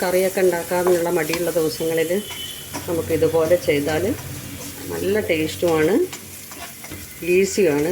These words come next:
ഉണ്ടാക്കാൻ. പലപ്പോഴും നമുക്ക് മടി ഉണ്ടാവാറില്ലേ? കറി വെക്കാൻ സാധനങ്ങളൊക്കെ ഉണ്ടെങ്കിൽ തന്നെ നമുക്ക് ചിലപ്പോൾ മടിയായിരിക്കും അല്ലേ?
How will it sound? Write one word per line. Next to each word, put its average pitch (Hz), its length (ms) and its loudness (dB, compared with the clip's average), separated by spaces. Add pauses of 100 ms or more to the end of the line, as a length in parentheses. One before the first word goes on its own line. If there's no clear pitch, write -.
ഉണ്ടാക്കാൻ. 147 420 0 (300)
പലപ്പോഴും 208 420 0
നമുക്ക് 190 340 0
മടി 180 240 0
ഉണ്ടാവാറില്ലേ? 160 600 2 (880)
കറി 165 220 2
വെക്കാൻ 175 320 2
സാധനങ്ങളൊക്കെ 175 680 2
ഉണ്ടെങ്കിൽ 170 340 0
തന്നെ 175 180 4
നമുക്ക് 170 280 0
ചിലപ്പോൾ 170 280 2
മടിയായിരിക്കും 151 560 0
അല്ലേ? 160 160 0